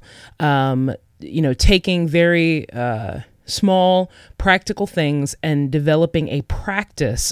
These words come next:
around these things, because that is actually really important for all of us to be able to, uh, see the results that we want to see. Um, I think there's another podcast somewhere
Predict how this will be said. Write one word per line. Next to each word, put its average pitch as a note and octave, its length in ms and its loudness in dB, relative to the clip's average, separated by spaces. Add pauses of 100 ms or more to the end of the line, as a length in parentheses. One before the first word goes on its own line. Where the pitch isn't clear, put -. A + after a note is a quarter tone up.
around E3+ 400 0
these B2 240 -4
things, D#2 380 -10 (400)
because F#3 500 0
that G3+ 160 0
is G#3+ 100 2
actually F3 320 -2
really D#3+ 300 -2
important C3+ 600 -4
for D3+ 280 -2
all G3+ 280 6
of D3+ 120 2
us A#2 220 -4
to D#3+ 100 -4
be C#3+ 180 -2
able C#3 240 -2
to, C3+ 680 -2 (560)
uh, C3 340 -4
see E3 220 -2
the E3 100 2
results D#3 720 -2 (120)
that - 120 -4
we D3 80 0
want C3+ 300 -2 (500)
to D#3 120 -2
see. E3 320 0 (440)
Um, C#3+ 180 0
I C3+ 80 -2
think E3 140 -2
there's D#3 140 2
another D#3+ 240 0
podcast C3+ 480 -2
somewhere B2+ 580 -2